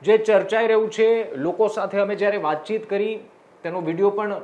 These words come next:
આપને આજના દિવસે અપલોડ થયેલો જોવા મળશે. જો આપે ન જોયો હોય તો બિલકુલ જોઈ લેજો.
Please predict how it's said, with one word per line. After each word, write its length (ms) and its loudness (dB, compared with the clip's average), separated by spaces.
આપને 300 -6
આજના 320 -4
દિવસે 300 -4
અપલોડ 300 -4
થયેલો 280 -4
જોવા 260 -4
મળશે. 320 -8
જો 100 -6
આપે 180 -6
ન 120 -6
જોયો 240 -6
હોય 100 -2
તો 120 -6
બિલકુલ 320 -6
જોઈ 220 -6
લેજો. 260 -10